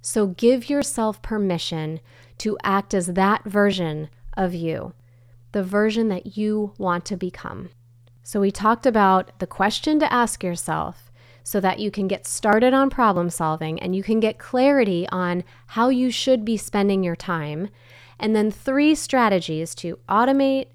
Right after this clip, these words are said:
delegate, or eliminate so that you can creatively problem solve from that future version of you.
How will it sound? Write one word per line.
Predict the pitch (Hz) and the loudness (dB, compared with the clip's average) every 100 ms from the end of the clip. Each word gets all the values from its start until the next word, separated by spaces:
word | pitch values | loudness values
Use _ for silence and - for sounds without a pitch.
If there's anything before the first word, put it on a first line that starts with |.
| - | -10
delegate, | 190 202 214 214 220 226 | 0 2 2 0 0 0
or | - 185 | -2 -2
eliminate | 185 185 185 160 151 - _ _ _ _ _ _ _ - | -2 0 0 0 -4 -8 _ _ _ _ _ _ _ -12
so | - | -2
that | 196 185 | 0 0
you | 202 | -2
can | 202 202 185 | -4 -4 -6
creatively | - 202 196 214 240 262 262 254 - | -4 0 2 4 2 2 -2 -4 -8
problem | - 196 190 185 | 0 2 2 -2
solve | 180 160 151 156 165 - _ _ _ _ _ _ _ _ _ | -4 -4 -4 -4 -8 -20 _ _ _ _ _ _ _ _ _
from | - 202 190 | -6 -2 0
that | 175 - | 0 -2
future | 190 180 175 | -6 -4 -4
version | 170 160 165 | -2 -4 -2
of | 165 | -4
you. | 160 - | -6 -10